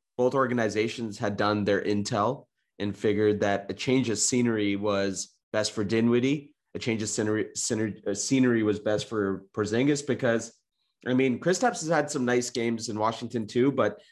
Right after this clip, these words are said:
I don't wanna talk about that at all. Um, you gotta remember that the Porzingis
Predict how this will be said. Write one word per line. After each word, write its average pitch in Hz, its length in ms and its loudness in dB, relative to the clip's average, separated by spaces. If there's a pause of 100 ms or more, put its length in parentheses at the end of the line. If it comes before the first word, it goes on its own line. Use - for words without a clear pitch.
I 120 80 2
don't 120 80 4
wanna 113 160 2
talk 107 260 0
about 107 200 -4
that 101 120 -2
at 92 140 -4
all. 117 300 -2 (760)
Um, 120 420 0 (360)
you 135 120 -2
gotta 185 180 4
remember 139 400 2
that 120 200 -2
the 104 60 -12
Porzingis 120 1080 0